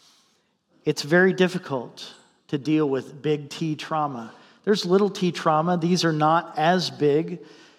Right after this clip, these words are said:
Um, it's maybe the difference between being stabbed and being cut with a thousand paper cuts. I mean, it, it still really hurts, but they're much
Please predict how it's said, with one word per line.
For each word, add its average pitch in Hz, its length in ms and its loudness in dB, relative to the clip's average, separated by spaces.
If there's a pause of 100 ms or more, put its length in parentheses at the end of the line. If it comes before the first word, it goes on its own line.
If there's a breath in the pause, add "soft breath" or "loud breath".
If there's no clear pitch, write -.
(160 loud breath)
Um, 139 240 -6
it's - 400 -4
maybe 165 240 0
the 151 140 -2
difference 170 360 -2
between 156 440 -6
being 151 280 -4
stabbed 165 640 -2
and 139 240 -10
being 151 260 -4
cut 160 340 -2
with 147 300 -6
a 135 80 -12
thousand 147 680 -4
paper 170 280 -2
cuts. 101 400 -14
I 127 60 -14
mean, 135 180 -10
it, 139 140 -10 (280 loud breath)
it 143 140 -6
still 185 320 -6
really 175 320 0
hurts, 175 640 -4 (800 soft breath)
but 151 160 -6
they're 156 160 2
much 160 640 -2